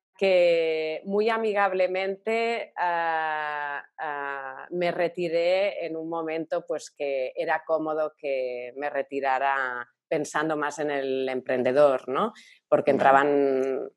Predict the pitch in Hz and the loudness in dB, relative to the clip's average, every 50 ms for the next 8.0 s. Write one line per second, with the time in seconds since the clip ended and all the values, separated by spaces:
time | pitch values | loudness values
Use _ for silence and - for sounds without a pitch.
0 | _ _ 151 151 151 139 135 139 - - - 175 175 170 170 170 - - 175 165 | _ _ 2 4 6 6 6 4 2 2 4 6 6 6 6 2 0 -2 0 2
1 | 165 160 160 160 160 156 147 - 147 143 135 131 135 139 139 139 135 135 135 131 | 4 4 4 4 4 2 0 -2 0 2 2 2 2 2 0 2 0 2 2 0
2 | 139 147 156 160 160 156 156 151 151 143 - - 160 170 196 196 - - - - | 2 2 2 2 4 4 4 2 0 0 4 6 8 8 6 4 0 -8 -18 -20
3 | - - _ _ _ 202 185 175 175 165 170 - - - _ _ _ _ _ _ | -20 -20 _ _ _ 6 8 8 8 6 6 2 -6 -20 _ _ _ _ _ _
4 | 139 143 143 - 147 139 - - 165 160 156 160 160 147 - 156 156 160 156 - | 2 2 4 4 4 4 4 4 6 6 6 6 6 6 6 6 6 6 4 2
5 | - 156 151 147 151 143 143 151 147 - - - 156 143 147 - 175 - - - | 0 0 2 2 2 4 4 4 4 2 2 2 2 2 4 2 0 0 4 4
6 | 147 127 113 110 110 - - 65 - - _ _ _ _ - - 135 127 123 131 | 4 4 4 2 0 0 -2 -4 -10 -14 _ _ _ _ -8 -4 -4 -2 -2 -4
7 | - 131 - - - 143 - - - - - - 135 131 - _ _ 156 165 160 | -6 -10 -14 -14 -14 -16 -16 -18 -20 -20 -14 -14 -12 -12 -14 _ _ 0 0 0